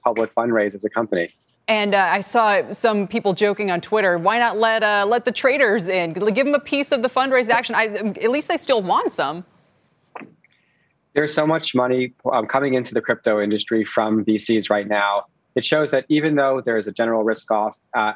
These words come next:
Speaker 1: appetite right now in global markets, and crypto has been down a lot from their all-time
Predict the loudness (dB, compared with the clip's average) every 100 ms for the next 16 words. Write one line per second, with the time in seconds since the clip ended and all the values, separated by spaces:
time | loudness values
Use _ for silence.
0 | -4 -4 -2 -2 0 0 0 -2 0 -2
1 | -2 -4 -4 -4 0 0 0 0 0 0
2 | -2 -2 -2 -2 0 0 0 -2 0 2
3 | 2 0 0 0 -2 -6 _ _ -6 -2
4 | 2 0 0 -4 -4